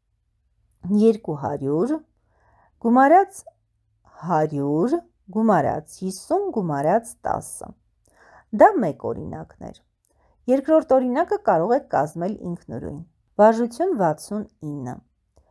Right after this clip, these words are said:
Գրքի և գրիչի գների տարբերությունը վեց հարյուր ութսուն դրամ է։ Որքան արժե գիրքը, եթե գրիչն արժե հարյուր քսան դրամ։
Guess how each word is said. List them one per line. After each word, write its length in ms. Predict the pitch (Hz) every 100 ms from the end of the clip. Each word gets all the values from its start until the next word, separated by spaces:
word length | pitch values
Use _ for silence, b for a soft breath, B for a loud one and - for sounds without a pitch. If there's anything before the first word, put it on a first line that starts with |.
| b b b
Գրքի 460 | 190 233 233 - 349
և 260 | 262 214
գրիչի 460 | 180 208 220 - 302
գների 440 | 214 185 170 160 139
տարբերությունը 880 | 110 139 160 196 233 233 330 381 381
վեց 280 | 240 214 233
հարյուր 360 | 262 254 269 262
ութսուն 520 | 170 139 - - 156 156
դրամ 380 | 139 120 127 113
է։ 60 | 180 _ _ b b b b b -
Որքան 460 | 233 285 - 392 220
արժե 320 | 151 147 123
գիրքը, 540 | 156 120 123 - 214 277 320 _ _
եթե 360 | 214 220 220 190
գրիչն 500 | 156 139 131 - 147
արժե 380 | 139 147 175 302
հարյուր 420 | - 196 160 131 -
քսան 480 | - - 110 196 202
դրամ։ 300 | - -